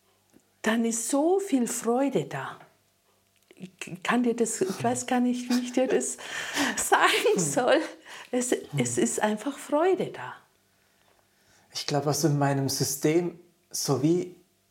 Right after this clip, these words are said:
Speaker 2: in dem Moment ins Stocken kam oder auch, weißt du, so, ich glaube, so aus dem Alten, aus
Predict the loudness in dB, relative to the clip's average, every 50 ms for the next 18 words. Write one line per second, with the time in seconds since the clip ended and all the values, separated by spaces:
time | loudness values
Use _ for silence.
0 | _ _ _ _ _ _ _ _ _ _ _ _ _ _ -2 0 2 2 2 2
1 | 2 2 0 0 -2 -2 -4 -4 -2 0 -2 -2 0 -2 -4 -4 -4 -4 -4 -2
2 | 0 0 0 0 0 0 0 0 0 0 0 0 0 0 0 0 -2 -2 -2 0
3 | 0 0 0 -2 -6 -12 -20 -20 -20 -20 _ _ _ _ _ _ _ _ _ _
4 | _ _ _ _ _ _ _ _ _ _ _ _ -6 -6 -4 -2 0 0 0 2
5 | 2 0 0 0 0 0 0 0 0 0 0 -2 0 -2 -2 0 0 0 0 0
6 | 0 0 0 0 -2 -4 -8 -10